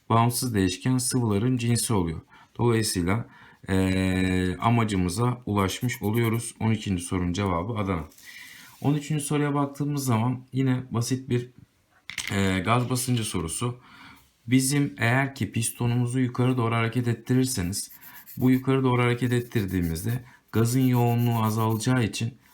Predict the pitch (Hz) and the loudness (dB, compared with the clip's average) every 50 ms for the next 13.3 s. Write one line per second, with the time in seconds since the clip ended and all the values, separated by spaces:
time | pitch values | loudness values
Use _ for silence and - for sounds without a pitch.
0 | _ - - 104 98 95 104 110 110 104 101 104 - - - - 101 95 98 98 | _ -6 -2 -2 0 0 2 2 2 2 0 -2 -6 -10 -8 -4 -4 -2 0 0
1 | 101 104 110 110 107 107 104 104 104 101 101 98 104 101 101 101 - 113 107 95 | -2 0 0 0 0 0 0 0 0 -2 -2 0 0 -2 -2 -2 -2 -2 -2 -2
2 | - - 98 - - - _ _ _ - 113 113 101 - 123 110 95 98 110 120 | -2 -6 -10 -12 -12 -14 _ _ _ -2 -2 0 2 2 0 0 0 0 0 2
3 | 110 98 95 87 80 80 - - _ _ _ - - - - _ - 117 120 123 | 2 2 0 0 -4 -6 -10 -14 _ _ _ -20 -20 -20 -20 _ -4 0 0 2
4 | 123 123 127 127 123 117 113 - - 127 127 127 123 120 120 123 123 127 127 120 | 2 2 0 0 -2 -2 -2 0 0 0 2 2 0 0 0 0 2 2 2 2
5 | 120 127 131 131 131 123 98 90 98 113 127 - - - - - - _ _ _ | 2 2 2 4 4 4 4 2 0 -2 -2 -6 -10 -16 -20 -20 -20 _ _ _
6 | - 101 110 107 123 123 120 117 113 110 113 113 120 123 120 120 120 - - - | -2 -2 0 2 2 2 2 2 2 2 2 2 2 0 0 -2 -4 -4 -2 -2
7 | 110 107 - 113 110 107 110 113 107 95 90 80 87 113 113 - - 107 107 98 | -2 0 0 0 0 0 0 0 0 0 0 0 -2 -2 -4 -2 -2 -2 0 0
8 | - 98 95 85 85 87 95 117 139 139 135 - - _ _ - 107 107 - 156 | 0 0 0 0 0 0 0 0 0 -2 -4 -10 -20 _ _ -4 -2 -2 0 0
9 | - - 123 107 95 92 85 - - 85 87 82 82 85 85 - 131 127 - - | 0 2 2 2 2 2 0 -4 -4 -4 -4 -4 -4 -4 -4 -4 -4 -4 -6 -10
10 | - - _ _ _ - 101 101 101 110 113 127 139 139 - - 139 135 - - | -20 -20 _ _ _ 0 2 4 4 4 4 2 2 0 0 -2 -4 -4 -4 -4
11 | 117 110 - - 113 107 101 98 104 101 98 92 104 101 104 117 113 104 - 110 | -4 -4 -2 -2 -2 -2 0 0 0 -2 0 0 -2 -2 0 -2 -2 -2 -2 -2
12 | 107 107 - - - 95 95 - - 127 127 127 - 104 95 92 85 - 90 90 | -2 -2 -2 -2 -2 -2 -2 0 0 0 0 0 0 0 0 0 0 -2 0 0
13 | 113 131 131 131 - | 0 0 0 -2 -6